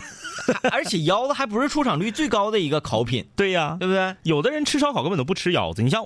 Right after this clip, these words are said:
Speaker 2: 我和，我和天明可能偶尔还点点儿这个腰子，
Speaker 1: 嗯。
Speaker 2: 有些人根本都不点，都不吃。
Speaker 1: 对，对，对。<clears throat> 而且，而且尤其这个故事啊，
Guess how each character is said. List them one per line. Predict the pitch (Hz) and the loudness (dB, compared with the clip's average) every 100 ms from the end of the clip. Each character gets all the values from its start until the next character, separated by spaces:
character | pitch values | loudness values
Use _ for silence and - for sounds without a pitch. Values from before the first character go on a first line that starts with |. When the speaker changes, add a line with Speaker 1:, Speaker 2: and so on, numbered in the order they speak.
| 113 | -2
Speaker 2:
我 | 104 87 | -2 2
和， | 160 190 - - | 0 -2 -10 -6
我 | - 110 | 0 2
和 | 175 | 2
天 | 226 | 0
明 | 165 151 | 0 -2
可 | 180 | -2
能 | 82 104 | -2 2
偶 | 127 | 2
尔 | 160 - | 2 0
还 | |
点 | 131 90 147 | -2 0 0
点 | 131 | -2
儿 | - - | -4 -4
这 | 92 | 0
个 | 87 87 | 0 2
腰 | 90 78 78 | 0 0 -4
子， | - - | -6 -4
Speaker 1:
嗯。 | 147 151 139 | 0 2 2
Speaker 2:
有 | 120 | 2
些 | 240 | 0
人 | 254 | 0
根 | 269 | 0
本 | 127 | 0
都 | |
不 | 190 | 0
点， | 233 85 | -2 -2
都 | 127 | -4
不 | |
吃。 | 180 190 190 | 0 0 0
Speaker 1:
对， | 180 180 | 0 2
对， | 151 135 | 2 2
对。 | 135 110 107 _ - - - - | 0 0 -6 _ -6 -6 -8 -6
<clears throat> | |
而 | - 180 | -2 -2
且， | 208 - | -2 -2
而 | 202 | 0
且 | 214 135 | 2 0
尤 | 170 | 0
其 | 208 196 | 0 0
这 | 196 | 0
个 | 175 | 0
故 | 196 147 | 0 0
事 | |
啊， | 120 120 | 2 2